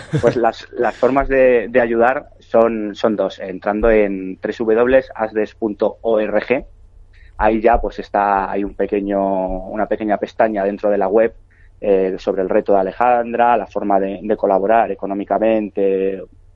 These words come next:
o si alguien quiere ayudar de otra forma, eh, puede, puede hacerlo también poniéndose en contacto con, con el correo electrónico. Y luego vamos a poner en diversos sitios, en la localidad de La Muela,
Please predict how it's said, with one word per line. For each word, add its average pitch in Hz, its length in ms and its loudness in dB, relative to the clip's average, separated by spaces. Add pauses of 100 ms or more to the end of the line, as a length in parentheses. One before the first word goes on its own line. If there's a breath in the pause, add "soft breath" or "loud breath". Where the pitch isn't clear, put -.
(120)
o 98 540 -6
si - 140 -10
alguien 95 220 -6
quiere 98 180 -4
ayudar 98 240 0
de 95 60 -4
otra - 160 -10
forma, 92 420 -6 (540)
eh, 95 560 -2
puede, 95 480 2
puede 104 180 4
hacerlo 98 260 -2
también 107 300 -4
poniéndose 95 340 -10
en 95 60 -12
contacto 95 440 -4
con, 90 580 -10 (120)
con 101 200 -6
el 90 40 -12
correo 101 280 0
electrónico. 117 600 -2 (480 soft breath)
Y 123 100 -4
luego 139 200 4
vamos 139 240 2
a 139 60 -2
poner 135 360 0
en 107 380 2
diversos 101 400 0
sitios, 117 400 -2
en 98 80 -2
la 92 80 0
localidad 95 420 -4
de 95 60 2
La 92 80 0
Muela, 113 480 2